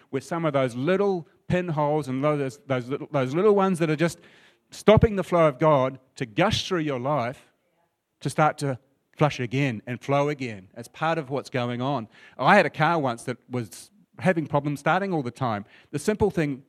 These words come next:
was the battery was connected to the terminal, but the terminal was loose. And we, we thought we got in the car and we tried to start it, nothing would happen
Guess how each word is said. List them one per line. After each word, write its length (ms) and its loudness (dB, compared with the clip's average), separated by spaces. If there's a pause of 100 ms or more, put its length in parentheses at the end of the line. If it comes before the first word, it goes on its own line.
(140)
was 520 2 (300)
the 100 -2
battery 480 4
was 220 -2
connected 460 -4
to 80 -10
the 100 -8
terminal, 640 -6 (480)
but 80 -4
the 80 -4
terminal 420 -4
was 200 -8
loose. 400 -8 (600)
And 240 -2 (460)
we, 220 -8 (300)
we 100 2
thought 260 4
we 80 0
got 180 -2
in 60 -4
the 80 -4
car 300 0
and 80 -2
we 240 -6 (100)
tried 180 4
to 80 -6
start 300 -2
it, 100 -4
nothing 280 -4
would 100 -4
happen 380 -10